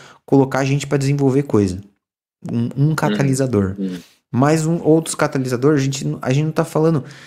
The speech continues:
Speaker 1: é, do, de uma porcentagem pequena, cara, perto de tudo que vai acontecer no ano de dois mil e vinte e quatro,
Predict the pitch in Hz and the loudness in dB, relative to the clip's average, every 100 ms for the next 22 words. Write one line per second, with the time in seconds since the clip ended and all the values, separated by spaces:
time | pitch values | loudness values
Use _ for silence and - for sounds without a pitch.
0 | - _ _ - 113 - 131 127 139 143 | -20 _ _ -12 -10 -8 -6 -4 0 0
1 | 143 165 160 151 160 156 147 170 165 - | 2 2 0 0 0 0 -2 -6 -8 -12
2 | - 151 190 226 185 117 - 101 104 - | -2 2 4 4 2 2 -2 -4 -6 -12
3 | _ _ - 139 170 - 131 123 127 - | _ _ -2 0 0 -6 -10 -8 -10 -6
4 | 170 208 208 185 156 131 139 135 139 139 | 0 0 0 -4 -2 2 2 0 -4 -6
5 | 131 135 - 117 117 113 117 123 120 120 | -4 -4 -2 0 0 0 0 2 2 0
6 | 117 135 - - 123 120 156 170 | -2 -2 -2 0 0 -2 -6 -10